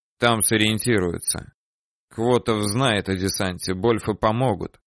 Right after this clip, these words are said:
А что делать мне? Системная королева осваивалась в своём родном пространстве. Ничего страшного. План операции слегка изменился,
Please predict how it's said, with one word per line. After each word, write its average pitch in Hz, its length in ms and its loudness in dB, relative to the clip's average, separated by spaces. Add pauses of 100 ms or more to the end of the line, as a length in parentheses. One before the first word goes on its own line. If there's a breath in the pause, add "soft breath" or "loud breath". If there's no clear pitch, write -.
(840)
А 117 120 0
что 156 240 2
делать 175 440 2
мне? 156 560 0 (2500)
Системная 143 840 2
королева 120 720 6
осваивалась 110 760 4
в - 100 0
своём 104 340 2
родном 101 320 0
пространстве. 98 840 -2 (480)
Ничего 220 540 2
страшного. 175 640 2 (440)
План 214 320 6
операции 202 600 4
слегка 165 520 4
изменился, 135 800 2